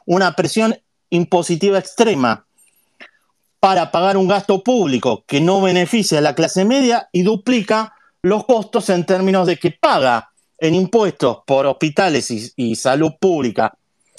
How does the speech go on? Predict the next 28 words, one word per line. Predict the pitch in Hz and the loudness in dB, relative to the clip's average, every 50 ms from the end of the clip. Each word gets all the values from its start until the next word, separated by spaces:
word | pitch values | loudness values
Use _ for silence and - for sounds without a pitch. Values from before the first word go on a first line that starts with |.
| - - _ _ _ | -20 -20 _ _ _
y | - 139 127 135 131 | -2 0 0 2 2
educación | 139 143 151 143 151 151 - 185 185 170 | 2 2 2 0 0 0 2 0 0 2
pública | 214 202 180 147 120 135 123 - | 2 0 0 0 0 -2 -2 0
que | - 156 147 | 0 0 2
no | 170 214 262 | 2 2 0
utiliza | 269 180 262 285 311 254 - - 220 254 277 254 - _ _ _ _ _ _ _ _ _ _ _ _ - | 0 0 0 0 0 0 0 0 0 -2 -2 -6 -10 _ _ _ _ _ _ _ _ _ _ _ _ -2
y | 185 190 | 0 2
lo | 196 185 185 185 | 2 0 0 0
paga | 226 214 214 202 196 | 0 0 2 2 2
de | 196 | 0
sus | 190 - 220 214 | 0 0 0 2
bolsillos | 202 226 233 226 220 - 294 247 - - 214 226 220 - - _ _ _ _ _ _ _ _ _ _ _ | 2 2 0 0 0 0 0 0 0 0 -2 -2 -2 -6 -12 _ _ _ _ _ _ _ _ _ _ _
doblemente | - 139 220 226 208 208 226 226 233 220 190 175 156 202 214 220 214 _ _ _ _ _ _ _ _ _ _ _ _ _ _ _ | 0 0 2 2 2 2 0 2 2 2 2 2 0 0 -2 -2 -6 _ _ _ _ _ _ _ _ _ _ _ _ _ _ _
para | 185 185 196 202 208 | 0 2 2 2 2
recurrir | 202 196 208 208 214 208 208 226 226 220 | 0 0 0 0 -2 0 0 0 0 2
a | 196 | 2
la | 180 170 | 2 2
educación | 160 156 147 143 165 151 143 - 190 185 | 0 0 0 0 -2 -2 0 0 -2 0
privada | - - 190 190 196 196 196 185 170 165 | 0 0 0 0 2 2 2 2 2 0
y | 151 131 | 0 0
salud | - 165 156 170 160 - | 0 -2 -2 -2 -2 -2
privada | 190 185 180 180 180 185 185 196 185 185 | -2 0 2 2 2 2 0 0 -2 -4
que | - 170 165 170 185 185 - _ _ _ - | -4 -2 0 0 0 -2 -4 _ _ _ -4
el | 143 139 | -4 -2
sector | - 156 135 - - - 160 | -2 -4 -4 -2 -2 -4 -2
público | 160 165 165 165 170 165 - 147 | -2 -2 0 0 0 0 0 0
no | 135 135 | -2 0
provee. | 113 131 123 123 113 104 98 98 - | 0 0 0 0 0 0 -2 -2 -6